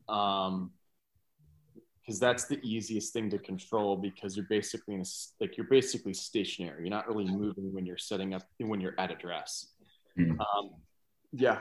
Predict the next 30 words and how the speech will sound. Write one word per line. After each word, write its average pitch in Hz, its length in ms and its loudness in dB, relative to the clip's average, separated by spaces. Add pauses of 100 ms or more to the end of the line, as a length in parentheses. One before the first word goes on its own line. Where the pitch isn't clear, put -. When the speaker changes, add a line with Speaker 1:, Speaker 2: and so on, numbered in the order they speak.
Speaker 1:
I 117 80 8
would 120 200 4
focus - 480 2 (400)
really 143 220 6
just - 160 -4
on 120 100 2
the 117 60 -4 (100)
fundamentals, 113 440 0
because 120 320 -6
that's 135 340 6
where 170 380 6 (920)
a 135 60 6
lot 147 180 10
of 156 60 6
the 143 200 6
issues 151 380 6
for 110 140 -2
people 117 340 -2
start - 340 2
in 98 60 -6
their 98 80 -4
golf 98 300 2
swing, 73 260 -10 (160)
is 104 140 -2
how 120 180 4
they 107 120 2
set 95 240 6
Speaker 2:
Mm-hmm. 82 100 4
Speaker 1:
up - 60 -8
the - 60 -16